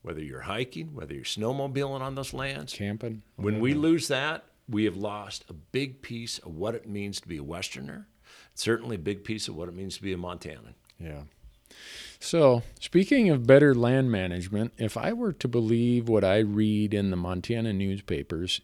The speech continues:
Speaker 2: you are, like, this crazy anti-wild lands guy because you have recommended a bunch of logging sales in certain
Speaker 1: <laughs>
Speaker 2: areas. And, and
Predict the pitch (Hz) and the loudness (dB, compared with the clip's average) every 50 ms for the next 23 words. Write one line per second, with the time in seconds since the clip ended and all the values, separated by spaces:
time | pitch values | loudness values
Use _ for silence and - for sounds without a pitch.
0 | _ _ - 104 101 123 165 208 202 170 131 107 98 98 98 - - - 95 87 | _ _ -4 0 2 2 4 4 2 0 0 0 0 0 0 -2 -4 -2 -2 -2
1 | 82 - - - - - - - 127 131 131 135 139 139 131 127 131 131 131 127 | -2 -2 -6 -8 -10 -8 0 2 4 6 6 6 4 4 2 2 0 0 0 0
2 | 123 120 117 107 - - - _ _ _ - - 110 117 117 123 117 - 110 101 | 0 0 -2 -4 -6 -10 -18 _ _ _ -12 -4 0 0 2 2 2 0 0 0
3 | 104 110 113 110 110 110 107 104 101 95 101 107 110 107 104 101 98 98 98 101 | 2 2 2 2 2 2 0 0 -2 0 2 4 4 4 4 4 2 2 2 2
4 | 107 113 117 117 113 110 101 104 98 90 90 90 92 92 92 92 - - 101 98 | 4 4 4 2 2 0 0 2 2 2 4 2 2 0 -2 -4 -4 -2 0 0
5 | 95 92 92 90 90 92 98 - - - - - - - - - - - - _ | 2 2 0 0 -2 -4 -6 -10 -12 -14 -16 -18 -18 -20 -20 -20 -20 -20 -20 _
6 | _ _ - - 101 107 135 160 196 208 175 147 160 151 131 127 120 117 113 113 | _ _ -10 -6 -2 2 2 4 4 4 2 4 2 2 2 2 2 2 2 2
7 | - - 101 101 101 101 98 92 90 90 87 87 92 90 87 - - 90 87 - | 2 -2 -2 -2 -2 -2 -4 -4 -6 -6 -6 -6 -4 -6 -6 -6 -8 -12 -10 -8
8 | 85 82 85 80 85 85 - 78 - 92 - - 98 - - - - 50 50 - | -8 -6 -4 -4 -6 -6 -8 -12 -14 -14 -14 -14 -14 -12 -10 -8 -10 -8 -10 -12
9 | 50 - - - - - - - - - - - - 107 101 92 92 95 - - | -12 -12 -12 -12 -12 -10 -10 -10 -10 -10 -14 -10 -6 -2 -2 -2 -2 0 2 2
10 | 135 104 90 - - 92 87 87 87 92 104 123 135 127 139 135 127 117 - - | 2 2 4 2 2 2 2 0 2 2 4 4 6 6 6 4 4 2 -2 -6
11 | - - - - - - - - 147 135 135 135 135 135 131 123 | -10 -20 -20 -20 -20 -18 -8 0 2 4 6 6 6 4 4 2